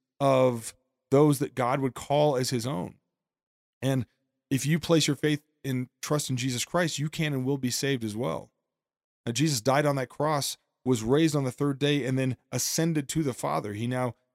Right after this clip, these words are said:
is in heaven at the right hand of the Father and actively interceding on behalf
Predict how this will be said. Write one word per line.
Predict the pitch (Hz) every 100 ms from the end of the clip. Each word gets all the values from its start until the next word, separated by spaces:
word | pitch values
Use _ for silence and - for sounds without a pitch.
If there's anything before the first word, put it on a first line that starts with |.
| _
is | 135 123
in |
heaven | 123 95 147 139
at | 120
the | 120
right | 120 131 135
hand | 120 139
of | 131
the | 113
Father | - 139 151 120 107 _ _ _ -
and | 131 123 123 -
actively | 123 156 - 170 139 135 143 -
interceding | 151 156 131 - 147 143 123
on | 120
behalf | 113 104 117 127 120